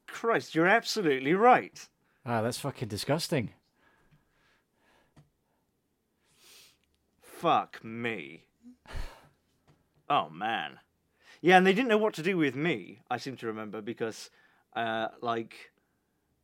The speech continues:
Speaker 1: I guess I was a fairly willful child,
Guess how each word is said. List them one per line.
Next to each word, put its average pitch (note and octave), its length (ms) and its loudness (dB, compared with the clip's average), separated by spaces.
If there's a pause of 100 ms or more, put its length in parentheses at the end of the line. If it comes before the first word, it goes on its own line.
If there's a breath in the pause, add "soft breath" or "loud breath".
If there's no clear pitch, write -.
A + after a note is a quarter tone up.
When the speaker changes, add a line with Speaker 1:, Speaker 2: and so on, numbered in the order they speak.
Speaker 1:
I B2 140 -6
guess - 480 0 (260)
I B2+ 200 0
was B2+ 220 0
a A#2 120 -4
fairly D3 480 -2
willful B2 500 -4
child, A2 640 -6